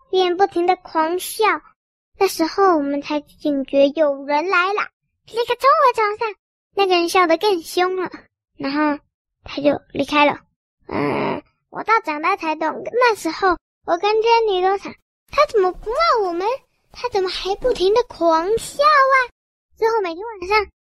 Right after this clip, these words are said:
那个时间，他都会跑来开灯。我们知道他看到我们就会狂笑，我们就不在意，绕来绕去了。他也不笑了，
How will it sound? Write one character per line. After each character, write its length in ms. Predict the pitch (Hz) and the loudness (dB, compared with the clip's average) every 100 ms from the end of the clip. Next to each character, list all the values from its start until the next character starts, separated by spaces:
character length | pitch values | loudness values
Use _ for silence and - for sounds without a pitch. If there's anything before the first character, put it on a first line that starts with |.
| - | -4
那 100 | 415 | 0
个 120 | 370 | 0
时 160 | 339 330 | -2 -8
间， 180 | 381 | -8
他 120 | - 415 | -6 -4
都 200 | 466 453 | -2 0
会 60 | 480 494 - - | -2 -4 -14 -10
跑 200 | - 277 | -4 -2
来 60 | 269 | -2
开 360 | 294 311 453 480 | -4 -6 -4 2
灯。 100 | 523 523 _ _ _ - | 2 0 _ _ _ -4
我 140 | 277 | 0
们 240 | 277 285 302 | 4 4 2
知 200 | 370 403 | 0 2
道 220 | 415 320 - | 2 2 0
他 140 | 381 | -4
看 200 | - 403 | -2 0
到 80 | 392 | 2
我 60 | |
们 200 | 339 302 | 0 -4
就 120 | 320 403 | -2 0
会 120 | 392 | 0
狂 460 | - 320 302 370 359 | -2 0 2 2 -2
笑， 160 | - 453 302 - _ _ _ _ | 0 0 -2 -8 _ _ _ _
我 120 | - 359 | -4 2
们 300 | 466 359 330 | 2 2 0
就 140 | 427 | 0
不 100 | 466 | 2
在 60 | 508 | 2
意， 520 | 640 554 523 508 494 | 2 2 2 0 2
绕 140 | 453 370 | 2 2
来 120 | 330 | 0
绕 200 | 320 330 | -2 -4
去 180 | - 320 | -6 -8
了。 160 | 302 - _ _ _ _ - | -10 -16 _ _ _ _ -16
他 200 | - 294 | -4 0
也 120 | 294 | 0
不 140 | 294 | -2
笑 180 | 311 415 | -2 2
了， 320 | 415 415 415 | 2 2 -2